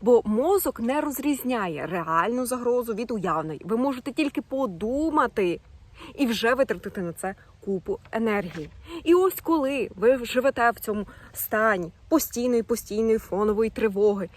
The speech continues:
не закриваєте всі свої вкладки, не вмієте обнуляти свій організм, тобто,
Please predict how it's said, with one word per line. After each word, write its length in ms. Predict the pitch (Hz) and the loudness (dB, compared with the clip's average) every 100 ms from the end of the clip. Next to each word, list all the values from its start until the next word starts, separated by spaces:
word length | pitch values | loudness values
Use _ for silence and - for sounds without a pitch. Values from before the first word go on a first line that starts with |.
| - | -8
не 140 | 262 294 | 0 2
закриваєте 640 | 302 - 302 247 277 311 | 0 0 2 4 2 0
всі 160 | - 285 | -4 -6
свої 280 | - 302 | -2 -2
вкладки, 540 | 302 - 196 226 - - 320 277 | -2 0 2 2 0 -14 -12 0
не 120 | 233 | 2
вмієте 400 | 240 269 294 285 - | 2 2 0 0 0
обнуляти 720 | - 269 262 277 196 240 220 | 0 0 0 4 6 4 2
свій 280 | - 226 214 | -6 -2 -2
організм, 480 | 214 214 226 190 185 - - | -2 -2 0 -2 -4 -12 0
тобто, 280 | 240 - | 0 0